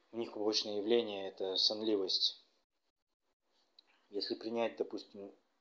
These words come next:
две, для меня, допустим, две, три такие таблетки <clears throat> син-, от синдрома Паркинсона, то я усну и смогу поспать.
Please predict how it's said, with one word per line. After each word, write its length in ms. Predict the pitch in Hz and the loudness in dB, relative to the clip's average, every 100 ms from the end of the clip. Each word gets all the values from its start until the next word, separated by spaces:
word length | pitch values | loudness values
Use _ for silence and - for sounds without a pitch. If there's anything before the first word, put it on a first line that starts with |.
| _ | _
две, 400 | 104 92 107 117 | -20 -14 -6 -6
для 300 | 123 104 113 | -6 -8 -8
меня, 280 | 113 110 110 | -6 -4 -4
допустим, 400 | 101 104 - 104 | -4 -8 -12 -12
две, 420 | 98 117 113 - - _ _ _ _ _ _ _ | 2 6 6 4 -12 _ _ _ _ _ _ _
три 320 | - 120 110 - - | -4 0 0 -2 -10
такие 300 | 107 104 107 | -8 -4 -4
таблетки 500 | 104 123 127 107 95 - | 2 4 4 0 -8 -10
<clears throat> 340 | - - - - _ _ _ _ _ _ _ _ _ _ _ _ _ _ - | -8 -8 -8 -14 _ _ _ _ _ _ _ _ _ _ _ _ _ _ -2
син-, 280 | - 95 | 0 0
от 120 | 104 - | -2 -2
синдрома 340 | 104 101 98 | 0 0 0
Паркинсона, 540 | 101 101 95 - 92 | 2 2 0 -10 -8
то 80 | 90 | 2
я 180 | 104 107 | 6 6
усну 480 | 104 - 123 123 - _ _ _ _ _ _ _ _ _ _ _ _ _ _ _ _ _ _ _ _ _ _ _ _ | 4 -2 -2 -2 -4 _ _ _ _ _ _ _ _ _ _ _ _ _ _ _ _ _ _ _ _ _ _ _ _
и 80 | - | -8
смогу 260 | - 117 | -2 0
поспать. 840 | 117 104 - 104 95 - - - | 0 0 0 2 2 -2 -8 -10